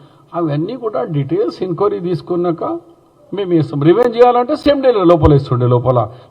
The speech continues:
రవి, రేవంత్ రెడ్డి గారికి వేసినట్టుగా. లోక్సభ నుంచి వచ్చిండు ఆయన, లేనే లేడు. ఈ కేసు అయినప్పుడు ఆయన లోక్సభలో ఉన్నాడు,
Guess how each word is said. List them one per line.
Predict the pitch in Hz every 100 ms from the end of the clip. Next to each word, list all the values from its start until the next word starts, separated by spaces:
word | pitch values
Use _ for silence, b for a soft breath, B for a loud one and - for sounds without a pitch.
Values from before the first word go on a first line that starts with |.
| -
రవి, | 151 180
రేవంత్ | 151 180 190 185
రెడ్డి | 175
గారికి | 175 165 151
వేసినట్టుగా. | 147 143 127 127 120 113 - B _
లోక్సభ | 156 240 - 240 247
నుంచి | 240 - 220
వచ్చిండు | - 233
ఆయన, | 233 226
లేనే | 170 160 165 202 240 233
లేడు. | 226 226 262 B B B B
ఈ | 180 170 143 143
కేసు | 202 190 190
అయినప్పుడు | 190 175 170 160 208
ఆయన | 226 196 165
లోక్సభలో | 151 165 160 156 147 127
ఉన్నాడు, | 113 107 123